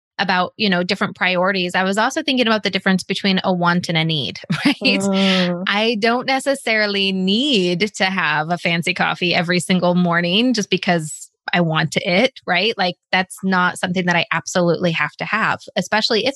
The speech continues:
Speaker 1: budget is a concern. I think it's important that we always look at, like, a want versus a need. I mean, obviously, if you can make it work, then awesome. But I do think that that's an important distinction.
Speaker 2: For sure.
Speaker 1: Awesome. Okay, so the next one,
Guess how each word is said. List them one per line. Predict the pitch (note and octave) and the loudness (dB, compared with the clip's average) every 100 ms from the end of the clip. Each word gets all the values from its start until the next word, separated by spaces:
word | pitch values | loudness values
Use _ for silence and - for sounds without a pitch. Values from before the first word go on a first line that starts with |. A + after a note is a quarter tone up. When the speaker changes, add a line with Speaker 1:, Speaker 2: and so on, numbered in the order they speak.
| - | -2
Speaker 1:
budget | G3+ F#3 F3+ - | 0 2 0 0
is | F3 | 0
a | E3 | 0
concern. | - F3 - D#3 E3+ | -2 -2 0 0 2
I | F3+ | 0
think | G3+ G3 | 0 -2
it's | F#3+ | -2
important | F#3+ - - | -2 -2 -4
that | F3 | -2
we | F3+ | 0
always | E3 E3 D#3+ - _ _ _ | 2 0 -4 -10 _ _ _
look | G3+ G3+ G#3+ G3 | -2 0 0 -2
at, | E3+ | -2
like, | E3+ F3 | -2 0
a | F3 | 0
want | F3 F#3+ F3+ F3 E3+ | 2 2 2 -2 0
versus | E3+ E3 F3 | 0 0 0
a | E3+ | 0
need. | F3 F#3+ E3+ | 2 2 0
I | E3+ | 0
mean, | G3+ A3 | 0 0
obviously, | C4 A#3 G#3 | 0 -2 -2
if | F#3 | -2
you | F3+ | -2
can | F3+ | 2
make | F3 D#3+ | 0 0
it | G3 | 0
work, | G#3 D#3+ - - | 0 0 -2 -2
then | D3+ D#3 - _ _ _ _ - | 0 -2 -6 _ _ _ _ -4
awesome. | F#3+ G3+ - - F#3+ F#3 _ _ _ | -2 -2 -2 -2 -2 -4 _ _ _
But | F3+ | 0
I | - | 0
do | F3+ F#3+ | 2 2
think | F3+ E3+ | 0 -2
that | - | -2
that's | D#3 | -2
an | E3+ | -2
important | E3 E3 F#3+ | 0 -2 -4
distinction. | F3+ - E3 D#3+ D3 E3+ F#3 _ _ _ _ - | -8 -4 -2 -2 -2 -2 -6 _ _ _ _ -2
Speaker 2:
For | F3+ | 0
sure. | - - - - _ _ - - - - - | 0 -4 -4 -8 _ _ -20 -14 -12 -14 -4
Speaker 1:
Awesome. | G#3+ B3 A#3 G#3+ | -2 0 -2 -2
Okay, | B3+ C4+ B3+ | 0 0 -2
so | - C4+ B3 F#3+ E3 D#3+ - - | -2 0 2 0 -2 -8 -8 -2
the | A3 | 2
next | G#3+ C#4 - - | 2 0 -4 -6
one, | A3+ G3 E3 D3+ D#3 F3 | 0 2 2 -2 -4 -8